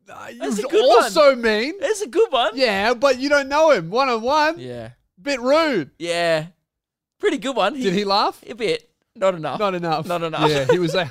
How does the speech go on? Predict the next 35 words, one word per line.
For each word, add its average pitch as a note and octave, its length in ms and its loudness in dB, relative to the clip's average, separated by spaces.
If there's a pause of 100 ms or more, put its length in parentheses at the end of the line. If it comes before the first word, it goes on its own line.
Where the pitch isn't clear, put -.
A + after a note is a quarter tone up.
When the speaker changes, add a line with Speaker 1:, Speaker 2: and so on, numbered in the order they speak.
Speaker 1:
<laughs> - 100 -10
"Oh, D#3+ 760 -8 (160)
fuck." - 220 -16
Speaker 2:
<laughs> - 200 -20 (640)
Speaker 1:
Did C3+ 40 -12
he C#3+ 60 -10
go D#3 120 -4
like C3+ 100 -6
this? E3+ 220 -10 (140)
Speaker 2:
<laughs> C#4 120 -16
His F3 220 -12
girlfriend D#3+ 540 -8
pissed C#3+ 320 -14
him. A#2+ 180 -20
<laughs> - 40 -8 (1400)
The E3+ 80 -10
girl F#3+ 340 0
laughed D3 380 -4
a C3 40 -16
lot. C3+ 360 -6
He E3 240 -10 (300)
found C#3 220 -10
it A#2 120 -18
half A#2 260 -14
funny. G#2+ 360 -20 (180)
Speaker 1:
See, C3 200 -10
that's C#3+ 340 -6
the B2+ 120 -12
real C3 240 -6
problem, A2+ 360 -12
is A2 100 -16
she C3 240 -14
laughed A2 380 -10
heaps. A#2+ 360 -14
Speaker 2:
Yeah. G2+ 200 -18